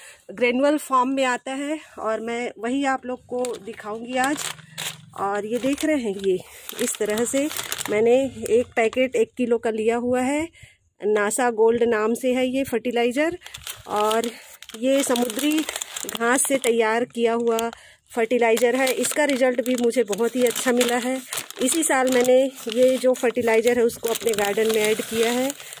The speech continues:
और मैं आपको दिखाती हूँ। आज मैं वही अपने प्लांट पर दे रही थी तो सोचा आप लोग को भी बता दूं। ये देखिए, इस तरह से ग्रेनुअल फॉर्म में आता है और बिल्कुल एक छोटा चाय का चम्मच आप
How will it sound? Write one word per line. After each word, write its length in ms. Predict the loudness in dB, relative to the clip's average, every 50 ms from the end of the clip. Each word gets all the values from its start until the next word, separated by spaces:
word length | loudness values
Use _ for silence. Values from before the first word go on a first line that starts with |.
| -16 -8 -4
और 200 | -2 -2 0 0
मैं 180 | 2 2 2
आपको 280 | 0 0 -2 -2 -2 -2
दिखाती 440 | -2 -2 -4 -6 -6 -4 -4 -2 -2
हूँ। 220 | -2 -2 -4 -6 -8 -14 -20 -20 -14 -6 0
आज 220 | 0 2 2 2
मैं 180 | 4 4 4 4
वही 420 | 4 4 4 4 2 2 0 0 -2 -6 -14 -18 -20 -20 -12 -10 -6
अपने 260 | -2 0 0 0 0
प्लांट 400 | 0 2 2 2 2 2 0 0
पर 140 | -2 -2 2
दे 160 | 4 4 4
रही 180 | 4 4 2 0
थी 260 | -2 -4 -4 -4 -6 -10 -14 -16 -18 -18 -20 -18 _ -2 2
तो 160 | 2 4 4
सोचा 300 | 4 2 2 2 2 2
आप 160 | 2 0 0
लोग 160 | -2 -2 0
को 120 | 0 -2 0
भी 120 | 0 0
बता 320 | 0 0 0 0 0 0
दूं। 220 | 0 0 0 -2 -2 -4 -4 -4
ये 120 | -2 0
देखिए, 320 | 0 0 0 0 -2 -4
इस 180 | -4 -4 -4 -4
तरह 220 | -2 0 0 0
से 180 | 0 0 0 0
ग्रेनुअल 420 | 0 0 0 0 2 0 0 0
फॉर्म 300 | -2 -2 -2 -2 -2 -2
में 140 | -2 -2 -2
आता 240 | -2 -4 -4 -4 -4
है 260 | -4 -2 -4 -4 -6 -8 -14 -20 -20 -20 -20 _ -8
और 320 | -2 0 2 4 4 4 4
बिल्कुल 600 | 2 0 0 0 2 2 4 4 4 2 2 4
एक 260 | 4 2 2 0 -4 -8
छोटा 300 | -4 -2 -2 0 0 0
चाय 280 | 0 2 2 2 2 2
का 100 | 0 0
चम्मच 580 | 0 0 0 2 2 2 0 0 -2 -4 -8 -10 _ _ _ -20 -20 _ _ _ _ _ _ _ -4
आप 320 | 0 2 2 2 2 2